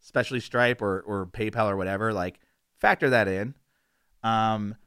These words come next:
which means that I made five hundred ninety-three dollars, and that means I only lost seventy bucks from running this campaign for two weeks,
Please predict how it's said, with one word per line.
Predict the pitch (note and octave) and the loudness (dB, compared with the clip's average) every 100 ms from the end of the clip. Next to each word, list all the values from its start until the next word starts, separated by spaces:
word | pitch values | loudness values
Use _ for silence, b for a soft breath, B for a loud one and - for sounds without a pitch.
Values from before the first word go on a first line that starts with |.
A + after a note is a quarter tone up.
| _ - | _ -2
which | D#3 D3+ | -2 -2
means | D#3+ D3+ | -4 0
that | C#3 | 0
I | C3+ | 0
made | C3 A2+ C#3+ F#3+ D#3 C#3 | -2 -2 2 2 2 0
five | D3 C3 | 0 2
hundred | C3 A#2+ | 0 -2
ninety-three | A2+ A#2 G#2+ - D3+ B3 | -2 -2 -4 -6 -4 2
dollars, | C#3+ F2 D#2+ G#2+ G3 - - _ A#2 | 2 2 -2 -6 -8 -10 -20 _ -4
and | |
that | C#3 | -4
means | D3+ D#3 | -2 0
I | |
only | F3+ F#3 | 0 0
lost | F3+ A3 G#3+ F#3+ - | 0 2 2 0 -8
seventy | - D3+ C#3+ A#2+ | -4 -2 -2 0
bucks | A#2 - | 0 0
from | B2+ G2+ | -6 -6
running | F#2 G2+ | -6 -8
this | F#2+ - | -10 -14
campaign | - A2 D#3 E3+ | -12 -8 -6 -6
for | A#2 | -6
two | G#2 G#2 | -8 -8
weeks, | C#2+ - - | -10 -16 -20